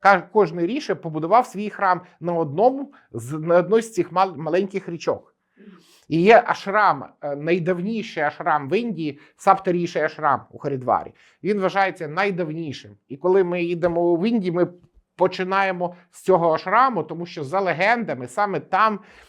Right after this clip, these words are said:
індуїзм, е, як релігія виник, закріпився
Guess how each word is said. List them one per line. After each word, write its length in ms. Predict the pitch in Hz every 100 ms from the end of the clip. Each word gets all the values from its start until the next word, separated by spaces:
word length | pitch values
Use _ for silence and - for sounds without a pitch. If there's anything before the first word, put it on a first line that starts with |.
| _
індуїзм, 720 | - 165 160 180 220 214 151 131 - -
е, 220 | 143 147
як 280 | 143 175 175
релігія 500 | 175 180 208 151 151
виник, 480 | 131 170 196 151 120
закріпився 800 | 120 - 170 165 254 277 285 190